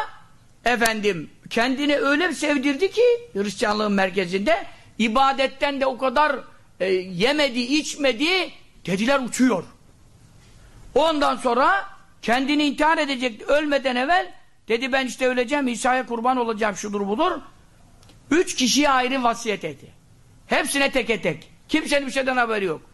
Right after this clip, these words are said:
Birine dedi ki, "İsa Allah'tır." Dedi, "Ben öldükten sonra açıklarsın." Öbürüne dedi, "İsa Allah'ın oğludur." Tamam mı? Üç şeye böldürdü bunları. Üçünün de birbirinden haberi yok. Öldükten sonra o dedi, "Bana bunu demişti," o dedi, "Bana bunu demişti."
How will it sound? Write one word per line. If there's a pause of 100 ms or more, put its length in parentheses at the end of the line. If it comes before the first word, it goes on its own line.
(300)
Birine
dedi
ki,
"İsa
Allah'tır." (1300)
Dedi,
"Ben
öldükten
sonra
açıklarsın." (580)
Öbürüne
dedi,
"İsa
Allah'ın
oğludur." (1080)
Tamam
mı? (540)
Üç
şeye
böldürdü
bunları. (600)
Üçünün
de
birbirinden
haberi
yok.
Öldükten
sonra
o
dedi,
"Bana
bunu
demişti,"
o
dedi,
"Bana
bunu
demişti."